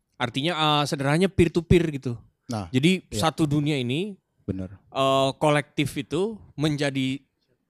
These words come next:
Speaker 1: servernya gitu. Jadi
Speaker 2: Nah.
Speaker 1: nggak ada di Asia Tenggara,
Speaker 2: Hmm.
Speaker 1: di ini gitu.
Speaker 2: Hmm.
Speaker 1: Apakah sempat kepikiran karena, dan ini kan sekarang yang lagi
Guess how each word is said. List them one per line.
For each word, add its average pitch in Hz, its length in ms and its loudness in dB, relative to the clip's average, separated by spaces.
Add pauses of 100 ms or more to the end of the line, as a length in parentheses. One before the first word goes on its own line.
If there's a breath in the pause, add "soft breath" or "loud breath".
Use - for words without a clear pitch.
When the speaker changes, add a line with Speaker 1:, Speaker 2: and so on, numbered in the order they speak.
(140)
Speaker 1:
servernya 165 720 2
gitu. 120 220 -6
Jadi 117 180 2
Speaker 2:
Nah. 180 60 0
Speaker 1:
nggak 131 200 4
ada 123 140 4 (560 soft breath)
di - 80 -4
Asia 117 240 0
Tenggara, 143 720 2
Speaker 2:
Hmm. 131 60 -8
Speaker 1:
di 127 80 -2 (100)
ini 139 140 -6 (120)
gitu. 117 220 0
Speaker 2:
Hmm. 113 80 -4
Speaker 1:
Apakah 135 320 -4 (240 soft breath)
sempat 147 400 -4
kepikiran 151 400 -2
karena, 175 400 0 (320 soft breath)
dan 131 160 2
ini 143 160 0
kan 202 160 -2
sekarang 175 560 -6
yang 139 160 -2 (480)
lagi 127 640 -2